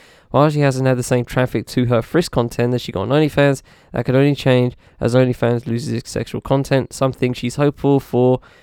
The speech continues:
with eight hundred dollars, uh, of medical bills, uh, medication bills a month to pay. And she likes the site's ethos. "They are women, they are sex workers, so seeing them support their creators like that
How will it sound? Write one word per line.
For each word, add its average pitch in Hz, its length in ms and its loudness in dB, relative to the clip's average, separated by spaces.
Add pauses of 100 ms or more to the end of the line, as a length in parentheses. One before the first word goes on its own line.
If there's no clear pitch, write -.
(120)
with 117 260 0
eight 151 180 4
hundred 131 300 2
dollars, 120 360 0 (180)
uh, 120 220 2
of 120 180 -6
medical 143 380 2
bills, 113 500 -4 (340)
uh, - 100 2
medication 131 640 2
bills 117 360 -2 (120)
a 131 80 0
month 123 340 -6
to 123 100 -6
pay. - 580 -2 (500)
And 117 140 -4
she 123 400 -2
likes 123 420 -2
the 117 60 -4
site's 117 480 -4
ethos. - 640 -6
"They 117 160 -4
are 113 140 -4
women, 151 400 6
they 123 160 0
are 123 80 -2
sex - 280 0
workers, 127 360 0
so 117 140 -4
seeing 151 340 0
them 127 100 0
support - 460 -2
their 117 200 -4
creators 123 500 -2
like 123 300 -4
that 123 240 -4